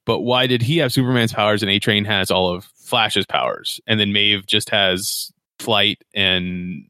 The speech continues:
and fighting ability and super strength that, like,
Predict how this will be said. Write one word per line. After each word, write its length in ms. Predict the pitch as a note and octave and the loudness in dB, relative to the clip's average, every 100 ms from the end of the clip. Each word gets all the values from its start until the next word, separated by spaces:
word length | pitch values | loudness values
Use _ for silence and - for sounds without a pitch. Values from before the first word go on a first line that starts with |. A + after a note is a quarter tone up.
| _ | _
and 420 | G2 F2+ F2 E2+ | 0 0 -2 -10
fighting 440 | - - A2 A2 | -10 -4 0 0
ability 520 | G2 G2+ G#2 G2+ G2+ G2 | 0 0 0 2 0 0
and 680 | F#2+ F#2 F#2 F#2+ F#2 F#2+ | 0 0 0 -4 -6 -8
super 340 | - - C#3+ B2 | -6 -2 0 -2
strength 380 | - F2+ C#2+ - | -2 -4 -6 -2
that, 200 | F#2+ - | 0 2
like, 220 | G2 | 0